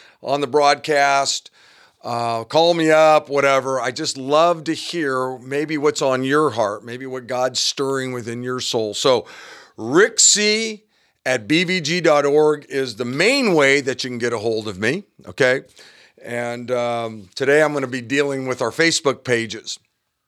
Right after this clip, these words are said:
And, uh, what does God's Word have to <laughs> say about our Facebook pages? And God's Word has a lot to say about it, all right? But before I get there, let me just remind you that at the end of this, man, share it. Get it out there to your friends, your family members, whatever.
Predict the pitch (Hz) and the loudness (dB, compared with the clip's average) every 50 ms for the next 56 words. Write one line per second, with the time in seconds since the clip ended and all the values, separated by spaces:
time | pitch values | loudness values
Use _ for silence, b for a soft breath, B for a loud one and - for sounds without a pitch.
0 | _ _ _ _ _ _ - - 104 104 104 107 107 110 110 - 101 117 113 110 | _ _ _ _ _ _ -16 -12 -10 -8 -6 -6 -8 -8 -12 -12 -10 -8 -6 -6
1 | 117 135 156 - - 180 127 110 - 151 147 147 147 139 110 110 113 127 139 147 | -4 -4 -6 -4 -4 -6 -6 -2 0 0 2 2 0 0 -2 -6 0 2 4 4
2 | 143 131 120 120 107 113 120 120 - - 98 - - 110 - 180 165 127 117 117 | 4 4 2 0 -2 -2 -4 -4 -4 -6 -8 -8 -8 -2 0 2 2 4 2 2
3 | 110 B B B B B B - 123 131 131 131 123 120 110 - 165 175 180 - | 0 B B B B B B -6 0 2 4 4 4 4 2 2 2 2 2 2
4 | - 123 127 101 - - 123 113 110 104 95 101 101 92 113 113 117 110 143 139 | 2 0 -2 -2 0 0 0 0 0 -2 -6 -12 -12 -12 -12 -12 -6 -2 0 0
5 | 139 135 117 117 135 143 143 139 131 117 107 110 123 120 120 117 123 143 156 165 | 0 0 -2 -2 -2 0 0 0 -2 -2 -4 -6 -4 -4 -4 -2 0 2 2 2
6 | - - 123 - - 123 110 104 101 107 104 95 98 98 95 - - 98 101 107 | 0 -2 -4 -2 -2 -2 -2 -4 -6 -6 -8 -8 -8 -12 -14 -14 -10 -6 -2 0
7 | 117 127 139 - B B B B B B B B B B B B - 147 156 165 | 0 0 0 -2 B B B B B B B B B B B B -2 0 0 0
8 | 156 - 214 233 233 214 190 165 220 240 233 233 196 180 165 170 180 196 208 208 | 2 4 6 6 6 6 4 4 2 2 2 2 2 4 4 4 4 2 2 2
9 | 202 180 175 208 190 - 190 170 165 165 180 196 208 214 208 170 160 151 135 151 | 0 0 0 -2 0 0 0 0 0 2 2 2 2 2 0 -2 -4 -2 0 0
10 | 143 143 131 - 151 165 190 202 190 165 127 131 127 120 - 156 156 156 156 156 | 0 -2 -4 -4 -4 -4 -4 -2 -4 -4 -4 -4 -6 -6 -6 -4 -4 -4 -4 -6
11 | 156 156 - - - 185 170 156 135 113 113 120 139 180 185 175 160 156 147 143 | -8 -8 -6 -4 0 2 2 2 2 0 -4 -6 -6 -4 -4 -2 0 0 0 0
12 | 143 - 147 139 127 127 - 139 123 113 107 - - 151 147 147 147 147 143 143 | -2 -2 -6 -8 -6 -8 -10 -10 -10 -10 -12 -6 -4 -2 0 0 0 0 -2 -4
13 | 143 113 117 98 - 147 143 143 143 143 139 135 135 135 135 131 131 117 98 110 | -6 -8 -12 -8 -4 -2 -2 -2 -2 -4 -4 -4 -4 -4 -4 -4 -6 -8 -8 -6
14 | 117 120 131 143 147 143 147 147 - | -4 0 2 2 2 2 0 -2 -2